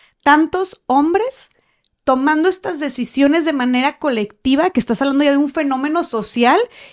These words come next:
Yo digo, "¿Qué tan enferma está nuestra sociedad para haber llegado a este punto y que sean tantos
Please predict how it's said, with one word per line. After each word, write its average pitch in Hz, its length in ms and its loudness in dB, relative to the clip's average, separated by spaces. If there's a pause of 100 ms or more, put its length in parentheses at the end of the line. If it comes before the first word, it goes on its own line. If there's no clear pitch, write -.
(100)
Yo 240 100 0
digo, 233 220 2
"¿Qué 277 120 -8
tan 320 280 -6
enferma 285 600 -4
está 247 200 -10
nuestra 220 240 -12
sociedad 208 420 -12
para 220 160 -2
haber 226 300 2
llegado 254 360 4
a 262 120 6
este - 200 -2
punto 233 280 -4
y 214 40 -4
que 214 120 -6
sean 233 340 -4
tantos 294 560 0